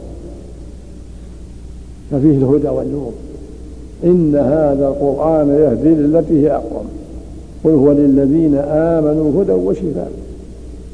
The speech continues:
ويقول سبحانه: "ونزلنا عليك الكتاب تبيانا لكل شيء وهدى ورحمة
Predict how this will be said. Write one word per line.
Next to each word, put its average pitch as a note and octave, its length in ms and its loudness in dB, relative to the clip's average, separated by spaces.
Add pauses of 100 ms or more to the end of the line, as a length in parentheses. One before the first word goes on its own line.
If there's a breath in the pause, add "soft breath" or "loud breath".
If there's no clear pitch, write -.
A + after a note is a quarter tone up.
(1080)
ويقول B2+ 340 -2
سبحانه: B2 500 -2
"ونزلنا D3 600 4
عليك C3 280 -2
الكتاب B2 360 -2 (640)
تبيانا C#3 840 6
لكل C3+ 420 0
شيء B2+ 180 0 (680)
وهدى D3 320 4
ورحمة C#3+ 640 2